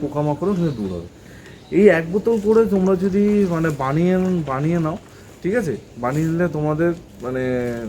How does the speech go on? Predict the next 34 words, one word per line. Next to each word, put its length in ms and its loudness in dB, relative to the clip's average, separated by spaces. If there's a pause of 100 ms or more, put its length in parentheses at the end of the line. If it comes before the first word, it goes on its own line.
(160)
অন্তত 640 0 (840)
এ 80 -6
সারা 320 -2
বাগানে 500 2 (340)
স্প্রে 200 -2
তো 140 -2
হয়েই 240 0
যাবে। 260 -2 (420)
ঠিক 120 -2
আছে, 220 0 (480)
আর 100 0
আরেকটা 340 2
কথা 180 2
তোমাদের 360 2
বলবো, 320 0 (360)
এই 460 4 (720)
জিনিসটা 640 0
কিন্তু 240 -2
এমন 280 2
না 180 2
যে, 220 4 (380)
আহ, 100 0
দিনের 340 4
পর 180 2
দিন 200 0
তুমি 180 0
এরমভাবে 320 4
রেখে 200 0
দিতে 180 -2
পারবে, 340 -2
এটা 120 0
কিন্তু 220 0
হবে 260 2
না। 140 -2